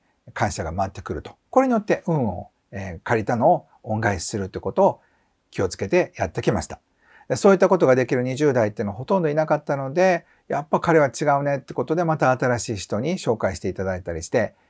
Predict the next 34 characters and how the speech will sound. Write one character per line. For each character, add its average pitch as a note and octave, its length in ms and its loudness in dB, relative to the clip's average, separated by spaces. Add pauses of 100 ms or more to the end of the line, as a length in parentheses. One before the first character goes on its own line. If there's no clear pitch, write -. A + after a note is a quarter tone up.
(160)
え G2+ 80 -4
ー、 - 20 -2
引 - 40 -14
き - 360 -10 (160)
立 F#2+ 180 -8
て F#2 100 -4
て F2+ 80 -8
も F#2 160 -6
ら G2+ 100 -2
え G#2 60 0
る G#2+ 80 -4
と F#2 100 -8
い - 20 -6
う - 20 -8
か、 F2 100 -10
引 - 60 -14 (120)
き - 100 0
上 G#2+ 80 2
げ G2+ 60 -2
て G2 120 -10
も F#2+ 120 -6
ら G#2+ 80 -4
え - 20 -2
る - 40 -2
よ - 40 -2
う - 20 -2
に G#3 60 2
な F#3+ 60 4
り D3+ 60 0
ま C3 120 0
し - 40 -4
た。 - 160 -4 (580)
で、 D#3 60 -2
全 A#3+ 200 6